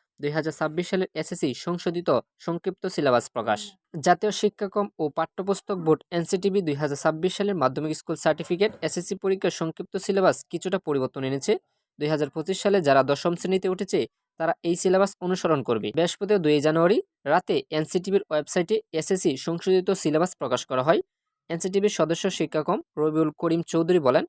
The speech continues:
"বাংলা বিষয়ের সিলেবাস কিছুটা পরিবর্তন করায় পুরো সিলেবাস নতুন করে প্রকাশ করা হয়েছে। এর আগে শনিবার আঠাশে ডিসেম্বর দুই হাজার ছাব্বিশ সালে এসএসসি পরীক্ষা পুনর্বিন্যাস করা সংক্ষিপ্ত সিলেবাস প্রকাশ করা হয়েছিল। সেদিন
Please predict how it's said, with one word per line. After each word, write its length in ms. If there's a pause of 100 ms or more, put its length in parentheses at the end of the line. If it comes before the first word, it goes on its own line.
(160)
"বাংলা 340
বিষয়ের 360
সিলেবাস 320
কিছুটা 360
পরিবর্তন 480
করায় 240 (100)
পুরো 180
সিলেবাস 400
নতুন 220
করে 180
প্রকাশ 320
করা 160
হয়েছে। 280 (600)
এর 140
আগে 180
শনিবার 340
আঠাশে 320
ডিসেম্বর 440
দুই 140
হাজার 200
ছাব্বিশ 320
সালে 220
এসএসসি 320
পরীক্ষা 340 (380)
পুনর্বিন্যাস 520
করা 220
সংক্ষিপ্ত 480
সিলেবাস 380
প্রকাশ 280
করা 180
হয়েছিল। 300 (140)
সেদিন 280